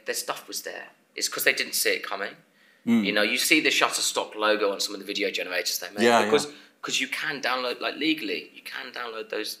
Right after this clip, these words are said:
Speaker 1: things. I think people didn't really know that the data's out there could be used in X, Y, Z ways, but,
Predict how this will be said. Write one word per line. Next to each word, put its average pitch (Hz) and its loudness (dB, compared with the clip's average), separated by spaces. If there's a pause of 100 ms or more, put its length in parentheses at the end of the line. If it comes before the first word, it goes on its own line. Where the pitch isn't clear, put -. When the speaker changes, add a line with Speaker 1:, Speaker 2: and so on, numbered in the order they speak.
Speaker 1:
things. 139 -6 (680)
I 135 10
think 208 0
people 175 -2
didn't 147 -2
really 139 -2
know 131 2
that 123 2
the 123 -4
data's 139 2
out 120 -2
there 107 -4 (220)
could 147 2
be 120 4
used 107 2
in 98 -10
X, - -6
Y, 104 -6
Z - -6 (120)
ways, 104 -8
but, - -16